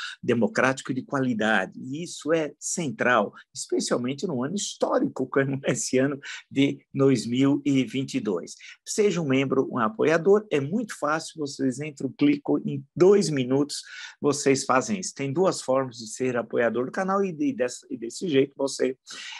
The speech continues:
é, fortalece o jornalismo independente, de qualidade, plural, republicano e democrático. Ah, no Twitter, pode me seguir pelo Vila Marco Vila, no Instagram, arroba Marco Antônio Vila Oficial, e na plataforma de cursos, w w w ponto curso do vila ponto com ponto b r.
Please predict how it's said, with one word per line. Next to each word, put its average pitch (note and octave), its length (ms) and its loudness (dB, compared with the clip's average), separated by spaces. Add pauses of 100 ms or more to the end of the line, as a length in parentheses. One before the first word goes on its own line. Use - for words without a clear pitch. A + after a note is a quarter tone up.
é, B2+ 300 8
fortalece A#2+ 640 2
o A#2 40 -4
jornalismo A2 500 -2
independente, B2 800 -2
de G#2 100 -4
qualidade, A2+ 680 0
plural, A#2+ 460 0
republicano A2 680 -14
e A2+ 60 -16
democrático. - 680 -2 (480)
Ah, C3 360 2
no D#3+ 160 0
Twitter, F#3+ 440 0
pode C3 200 -2
me A#2+ 80 -10
seguir A2+ 280 -4
pelo A#2 220 2
Vila A2 200 6
Marco G#2 320 4
Vila, F3 280 2
no C#3+ 80 -8
Instagram, A#2 460 -6
arroba A2 380 4
Marco A2+ 280 0
Antônio G#2+ 300 0
Vila G#2+ 200 -8
Oficial, F3 380 4
e F#3 40 6
na E3 100 2
plataforma D#3 560 0
de D#3+ 100 -2
cursos, - 380 -6
w C3+ 220 2
w C3+ 180 2
w A2+ 200 2
ponto - 260 -14
curso - 320 -6
do G#2 60 -2
vila A2 180 2 (400)
ponto C#3+ 240 0
com A2+ 180 2
ponto C#3+ 260 0
b E3+ 120 4
r. E3 220 4